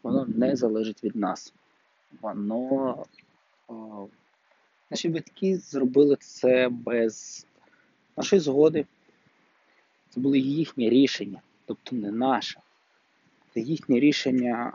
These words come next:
а, створити нове життя. У кожного свої причини, чому вони це зробили,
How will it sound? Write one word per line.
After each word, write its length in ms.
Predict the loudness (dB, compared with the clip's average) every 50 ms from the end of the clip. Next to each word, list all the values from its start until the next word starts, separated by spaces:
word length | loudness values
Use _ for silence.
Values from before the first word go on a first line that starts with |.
| -10
а, 220 | -12 -10 -10 -10 -10 -12 -14 -18 _ _ _ _ _ _ _ _ _ _ _ _ _ _ _ _ _ _ _ _ _ _ _ _ _
створити 500 | -20 -10 -2 2 2 4 2 2 0 0
нове 240 | 0 2 4 4 4
життя. 680 | 4 2 0 _ 2 4 4 6 6 4 4 4 0 0 -4 -8 -12 -16 _ _ _ _ _ _ _ _ _ _ _ _ _ _ _ _ _ _ _ _ _ _ _ _ -6 -4 -4
У 40 | 0
кожного 280 | 2 4 4 4 2
свої 320 | 0 0 2 4 4 4 2
причини, 500 | 2 0 -2 -2 0 -2 -2 -2 -2 -2
чому 260 | -2 -2 -2 -2 0
вони 180 | -2 -2 -4
це 180 | -6 -8 -6 -2
зробили, 440 | -2 0 0 0 0 -2 -2 -2